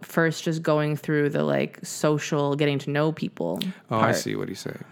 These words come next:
Speaker 2: I think he's saying it's because he's a bigger guy.
Speaker 1: Mm-hmm.
Speaker 2: He thinks that's the reason. So he doesn't wanna, I guess, work out
Speaker 1: Mm-hmm.
Speaker 2: or, or diet, or, in effect, compromise. 'Cause he says he
Speaker 1: Yeah.
Speaker 2: likes himself despite,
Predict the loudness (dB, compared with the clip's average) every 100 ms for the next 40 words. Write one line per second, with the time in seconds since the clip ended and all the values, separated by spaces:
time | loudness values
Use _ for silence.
0 | -20 -20 -18 -8 -2 2 2 2 4 4
1 | 2 0 -4 -4 -4 -4 -4 -4 -2 -2
2 | -2 -2 -2 -4 -8 -18 -6 0 2 4
3 | 2 0 -2 -10 _ -20 -20 -20 -20 -12
4 | -6 -4 -4 -2 -4 -4 -4 -4 -4 -6
5 | -4 0 0 0 0 -2 -2 -8 -14 -10
6 | -4 -4 -4 -2 -2 0 2 0 -4 -10
7 | -20 -4 0 2 2 2 2 2 0 2
8 | 0 -4 -12 -2 0 2 0 -4 -12 -20
9 | -20 -20 -10 -10 -10 -14 -20 -20 -16 -12
10 | -12 -6 -4 0 -2 0 -2 -2 0 0
11 | 0 -4 -2 -2 0 2 2 4 4 2
12 | -2 -2 -2 -4 0 0 0